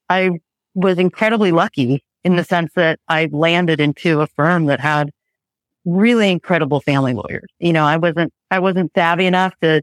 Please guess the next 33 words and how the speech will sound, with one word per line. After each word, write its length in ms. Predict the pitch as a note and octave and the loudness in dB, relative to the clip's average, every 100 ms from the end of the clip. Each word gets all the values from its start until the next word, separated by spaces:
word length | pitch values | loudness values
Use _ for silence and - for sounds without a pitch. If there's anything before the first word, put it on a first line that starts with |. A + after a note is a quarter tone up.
| - | -2
do 120 | F#3 | -2
my 160 | F3+ E3 | 0 0
due 160 | D#3+ D#3+ | 0 0
diligence 480 | E3 F3 E3+ F#3 E3+ | 2 2 2 0 0
about 260 | D3+ D3+ | 0 0
the 80 | D#3 | 0
lawyers 400 | D3 E3 D#3+ D#3+ | 0 2 2 0
that 100 | D3+ | 0
I 60 | D3 | 0
was 120 | C#3+ | 0
working 320 | D#3+ D#3+ F3+ | -2 0 0
with 160 | E3 - | 0 -2
before. 540 | C#3+ - F#3+ A#3 B3 | -4 0 2 2 0
<laughs> 60 | - C#4+ C#4+ A#3 - - - - - - G4 G4 F#4+ - | 0 0 0 -4 -8 -20 -20 -20 -20 -20 -20 -20 -14 -4
And 280 | A#3 A#3 G3+ | 0 0 0
so 420 | A3+ G#3 G3+ F#3+ - - - | 2 4 2 0 -6 -20 -4
I 200 | F#3+ F#3+ | 0 0
just 220 | F#3 F3+ | -2 -2
happened 320 | F#3+ F3 F3+ | -2 -2 0
to 60 | E3+ | 0
luck 240 | E3 D#3 | 0 0
out 260 | E3+ E3 D3+ | 0 0 0
and 220 | D3+ D#3+ | 0 0
get 240 | D#3+ D#3 - _ _ _ _ _ | 2 0 -2 _ _ _ _ _
really 480 | G3 F3 G#3+ G3 E3 | -2 2 2 2 2
incredible 540 | D#3 - E3+ D#3 D3+ | 2 0 -2 0 0
mentors 480 | D3 D3 C#3+ D#3 D3+ C#3 | 0 0 0 0 0 0
and 160 | D3 | -2
bosses. 460 | C3+ C#3 - C#3 C3+ | 0 0 -2 -6 -6
And 120 | - D3+ | -2 0
I 200 | D3 C#3 | 0 -2
stayed 320 | - D#3+ D3 | -2 0 2
there 420 | D3 D3+ D3+ D3 | 2 2 2 0